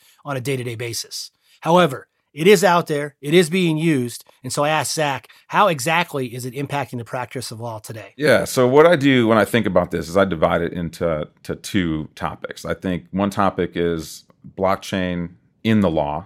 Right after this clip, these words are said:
Speaker 2: that is, how are lawyers going to use blockchain technology, uh, over the next decade or so? Um, and the other one is the law of blockchain. That is, how can attorneys, um, use their understanding of the law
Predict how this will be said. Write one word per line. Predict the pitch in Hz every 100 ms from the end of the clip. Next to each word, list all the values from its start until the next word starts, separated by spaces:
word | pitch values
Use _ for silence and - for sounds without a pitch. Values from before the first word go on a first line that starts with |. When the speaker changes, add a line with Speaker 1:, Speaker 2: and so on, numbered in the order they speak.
| _
Speaker 2:
that | 92 90
is, | 87 - -
how | 104
are | 104 95
lawyers | 92 92 87
going | 92 90
to | 85
use | 90 85
blockchain | 90 87 - 85
technology, | 87 80 80 78 76 80 78 _ _ _
uh, | - 87
over | 87 82
the | 87
next | 87 85 -
decade | 85 - 82
or | 80
so? | - 80 78 80 _ _ _ -
Um, | 92 90 87
and | 92 92
the |
other | 117 113
one | 95 92 92
is | 90 87
the | - 87
law | 90 87 82
of | 85
blockchain. | 73 104 98 - 78 71
That | 85
is, | 85 82 - -
how | 98 104
can | - 98
attorneys, | 82 104 98 92 87 - _ _ _ -
um, | 87 85 82 82 - _ - _
use | 95 107 135 127 127 -
their | - 101 101
understanding | 95 92 101 92 90
of | 80
the | 78
law | 76 73 71